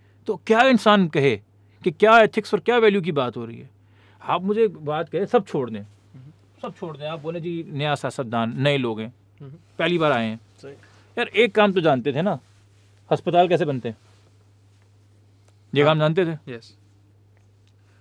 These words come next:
Speaker 1: और मैं कह रहा, क्यों रहा हूँ कि कैसे बनते थे, इसका मतलब मैं एडमिट कर रहा हूँ कि जो बनाया वो अच्छा बनाया।
Speaker 2: जबरदस्त बनाया, माशाल्लाह से, यार।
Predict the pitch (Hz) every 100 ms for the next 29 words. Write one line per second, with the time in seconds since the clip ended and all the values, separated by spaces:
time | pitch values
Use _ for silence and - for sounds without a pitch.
0 | _ 143 160 202 175 190 233 233 170 226
1 | 214 214 214 214 196 170 220 185 180 208
2 | 233 240 196 - 160 214 202 233 262 247
3 | 156 285 214 190 180 185 185 170 165 190
4 | 196 - 185 131 101 95 123 135 120 131
5 | 139 151 131 139 - 160